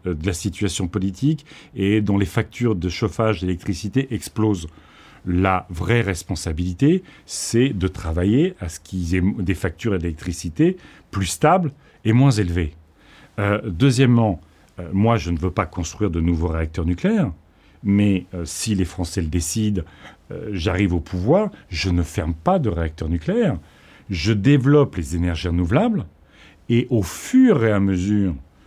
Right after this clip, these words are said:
qu'on n'en a plus besoin, on ferme les réacteurs nucléaires les plus dangereux. Parce qu'en fait, là, la situation dans laquelle on est, c'est qu'on a un parc nucléaire vieillissant.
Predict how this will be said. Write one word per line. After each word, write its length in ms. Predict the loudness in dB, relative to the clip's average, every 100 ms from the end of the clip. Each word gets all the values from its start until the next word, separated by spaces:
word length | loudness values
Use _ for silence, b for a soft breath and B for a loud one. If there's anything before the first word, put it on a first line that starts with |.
| b
qu'on 160 | -4 0
n'en 160 | 2 2
a 100 | -2
plus 160 | -4
besoin, 440 | -2 2 2 0 -2 -4
on 100 | -2
ferme 440 | -2 0 2 2
les 80 | 0
réacteurs 420 | -2 -4 -2 -2
nucléaires 540 | -2 0 0 2 0 -4 B B B
les 180 | -2 0
plus 240 | 0 4 6
dangereux. 520 | 6 4 2 2 0 -8 b b b
Parce 120 | -6
qu'en 140 | 0 0
fait, 300 | 2 0 2
là, 320 | 2 2 -4 _ -2
la 160 | 0
situation 640 | 2 -2 0 0 0 -2 -2
dans 80 |
laquelle 280 | -2 -4 -2
on 140 | -2 -2
est, 160 | -4 -8 b b
c'est 180 | -4 -2
qu'on 200 | 2 4
a 60 | 4
un 80 |
parc 280 | 2 0 0
nucléaire 340 | -2 0 0 0
vieillissant. 580 | 0 0 0 -2 -6